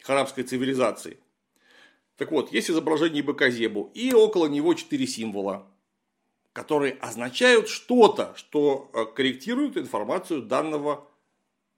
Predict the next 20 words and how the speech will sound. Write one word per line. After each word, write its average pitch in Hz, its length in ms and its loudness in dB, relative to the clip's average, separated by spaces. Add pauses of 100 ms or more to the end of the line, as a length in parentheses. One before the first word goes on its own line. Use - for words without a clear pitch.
(200)
вот, - 160 -18
из-, 107 140 -16
исходного 143 520 -4
иероглифа. 123 1000 -4 (280)
То 123 160 0
есть 123 240 -4 (420)
и - 80 -16
диаграммы. 117 600 2 (1120)
А 113 200 0
египтяне 196 480 4
придумали 156 560 -2
что-то - 240 -6
вроде 127 300 -2
этого. 113 200 -4
Вот 123 120 -4
была 123 280 0
хорошая 123 380 -2
картинка. 185 640 -8 (1160)
Там, 113 280 -18
Аменхотеп. 170 760 2